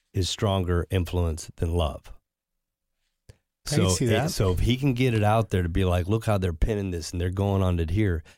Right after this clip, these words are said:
Speaker 1: 'cause he's gonna start coming out with, "Well, on Hillary's side, they lied about this." He, he wants to start talking about emails. We got all kinds of people that lied and may have fibbed and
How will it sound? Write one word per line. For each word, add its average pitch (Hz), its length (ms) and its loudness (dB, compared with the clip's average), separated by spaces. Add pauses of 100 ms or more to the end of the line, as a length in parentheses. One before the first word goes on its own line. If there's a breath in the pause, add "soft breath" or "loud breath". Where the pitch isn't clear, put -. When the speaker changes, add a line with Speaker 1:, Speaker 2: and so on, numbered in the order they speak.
(140)
Speaker 1:
'cause 98 160 -2
he's 175 200 0
gonna 180 140 2
start 123 280 -4
coming 107 300 2
out 95 220 2
with, 82 340 0 (420 soft breath)
"Well, 95 220 0
on 80 160 0
Hillary's 104 420 0
side, 87 300 0
they 90 100 0
lied 87 280 0
about 82 320 -4
this." 110 260 0
He, 98 160 0
he 95 80 0
wants 104 220 0
to - 60 -12
start 95 220 -2
talking 101 220 0
about 85 160 -4
emails. 95 460 0
We 104 100 0
got 98 100 0
all 101 200 -2
kinds 117 300 -2
of 85 60 -4
people 90 300 -2
that 78 120 -6
lied 85 360 2
and 82 100 0
may 87 120 2
have 78 120 -4
fibbed 85 300 -2
and 80 160 -6